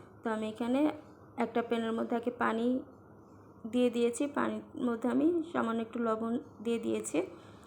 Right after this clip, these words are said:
পানিটা যখন ফুটে উঠেছে তখন আমি এর মধ্যে তিন প্যাকেট নুডলস দিয়ে দিলাম, ম্যাগি নুডলস।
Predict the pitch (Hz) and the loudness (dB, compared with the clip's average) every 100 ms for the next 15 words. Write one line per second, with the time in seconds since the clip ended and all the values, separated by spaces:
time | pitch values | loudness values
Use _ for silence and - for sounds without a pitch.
0 | - 247 254 294 285 294 302 294 285 285 | -2 4 4 4 4 4 4 4 0 2
1 | 277 285 269 339 339 269 254 233 233 226 | 2 2 0 0 0 0 0 0 0 0
2 | 226 226 110 302 392 - - - - - | 0 -2 0 0 0 -4 -20 -20 -20 -8
3 | - 294 294 294 254 254 330 381 - - | 2 6 6 6 4 4 0 -2 -8 -20
4 | - - - - - - - 247 262 285 | -20 -20 -20 -20 -20 -14 0 2 4 4
5 | 294 233 254 247 233 254 392 - - - | 2 4 4 4 4 4 2 -2 -10 -14
6 | - 226 240 240 240 233 220 247 403 | -4 2 4 4 4 2 2 2 0